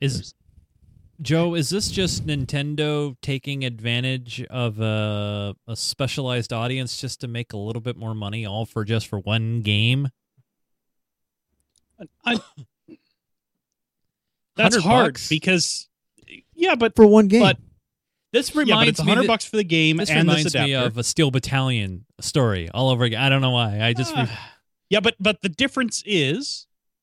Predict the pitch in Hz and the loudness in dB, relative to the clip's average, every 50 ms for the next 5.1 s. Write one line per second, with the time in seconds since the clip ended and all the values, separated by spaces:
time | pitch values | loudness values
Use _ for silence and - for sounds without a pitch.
0 | _ - 127 120 175 196 - - - 196 180 160 151 143 127 131 131 143 170 170 | _ -18 -6 -2 0 0 0 0 -2 -2 -2 0 0 -2 -2 -2 0 2 0 0
1 | - - - - _ _ _ _ _ _ _ _ _ _ _ _ _ _ _ _ | 0 -4 -12 -12 _ _ _ _ _ _ _ _ _ _ _ _ _ _ _ _
2 | _ _ _ _ _ _ _ _ - - - 269 - - - 165 160 - 202 202 | _ _ _ _ _ _ _ _ -20 -10 -4 -2 -2 -2 -2 -4 -2 -2 -2 0
3 | - 208 170 180 190 220 208 180 175 170 160 170 143 127 143 160 175 170 - - | 0 0 0 2 2 2 4 4 4 2 2 0 0 2 4 4 4 4 2 -2
4 | - 117 95 - - - - - 131 127 123 117 - - - - - - - - | -6 -6 -4 -4 -6 -8 -8 -6 -4 -2 2 6 6 6 6 2 -8 -8 2 2
5 | 175 | 2